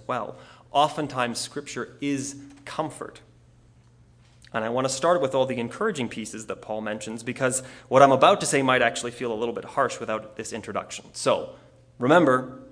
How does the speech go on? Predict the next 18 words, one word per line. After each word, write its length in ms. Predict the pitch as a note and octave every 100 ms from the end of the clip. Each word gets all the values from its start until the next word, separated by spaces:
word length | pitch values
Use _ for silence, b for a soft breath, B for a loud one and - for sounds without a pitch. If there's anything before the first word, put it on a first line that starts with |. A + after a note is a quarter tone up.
| -
I 140 | B2
do 320 | A#2+ A#2 B2+ C#3+
believe 400 | D#3 C#3 B2 -
that 120 | G#2
Scripture 340 | - - -
can 160 | A2+ G#2+
be 80 | G#2+
a 60 |
balm 460 | G#2+ - A#2+ D3+ D#3+
to 180 | D#3+ D3
our 120 | C#3
wounds 460 | A#2 A#2 A#2 A2+ A2+
and 160 | G#2+
a 40 | G#2
respite 420 | G#2+ G#2+ - G2+
for 180 | - G#2
our 100 | G2+
we-, 220 | G#2